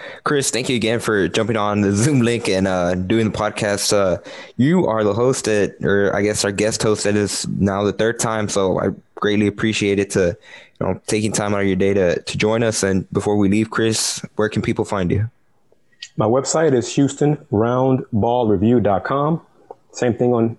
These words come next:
Speaker 2: on Instagram and YouTube, Houston Round Ball Review. Twitter, I am T H E H R Review. So that's the, some folks say the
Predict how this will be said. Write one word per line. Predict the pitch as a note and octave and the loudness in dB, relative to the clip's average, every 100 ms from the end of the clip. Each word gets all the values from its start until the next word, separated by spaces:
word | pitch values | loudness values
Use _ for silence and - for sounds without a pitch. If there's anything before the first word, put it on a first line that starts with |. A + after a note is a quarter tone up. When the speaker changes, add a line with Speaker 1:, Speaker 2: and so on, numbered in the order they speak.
| - | -2
Speaker 2:
on | G#2+ G2+ | 0 0
Instagram | A#2+ A2 G#2+ A2+ A2+ A#2 | 0 0 2 2 2 2
and | G#2 | 2
YouTube, | A#2 - B2 A#2+ | 2 2 0 0
Houston | A#2 A2+ - G#2+ | 0 0 0 0
Round | G#2+ A2 A2 | 2 2 2
Ball | A2 | 2
Review. | A#2+ A2 A#2+ A#2+ - _ | 2 2 2 0 -8 _
Twitter, | - C3 C3 C3 - _ A#2+ | -2 2 2 0 -6 _ -4
I | A#2 | 0
am | A#2+ F#2+ F2+ - | 2 0 -2 -2
T | D3 D3 - | 2 2 2
H | A2+ A#2 - - | 0 0 0 -2
E | B2+ C#3+ C#3 _ _ _ - | 2 2 -2 _ _ _ -2
H | B2+ B2+ - | 0 0 -2
R | A2+ A#2+ | 0 2
Review. | A2 G2+ F2 - | 2 2 0 -6
So | - | -4
that's | G2 F2+ - _ _ | -2 -4 -10 _ _
the, | F#2 G#2+ B2 B2+ _ - | -2 2 2 0 _ -10
some | - G#2 | -6 -2
folks | G2+ | 0
say | A#2 G2+ | 0 0
the | F2+ A#2 A#2+ | 2 0 0